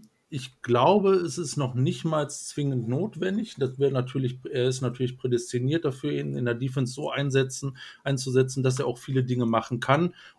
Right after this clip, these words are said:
um es der Offense auch schwerer zu machen und die Defense zu, zu lesen. Das ist natürlich immer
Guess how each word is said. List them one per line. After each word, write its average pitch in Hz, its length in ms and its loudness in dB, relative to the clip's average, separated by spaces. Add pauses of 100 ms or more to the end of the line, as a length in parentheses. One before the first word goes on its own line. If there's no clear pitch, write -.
um 131 140 4
es 127 100 4
der 127 180 2
Offense 131 380 2
auch 120 120 0
schwerer 123 360 4
zu - 120 -6
machen 117 440 0
und 110 140 -4
die 110 100 2
Defense 117 440 -2
zu, 110 460 2
zu - 180 -8
lesen. 151 580 4 (320)
Das 117 120 -2
ist 127 200 -4
natürlich 120 320 0
immer 117 200 -2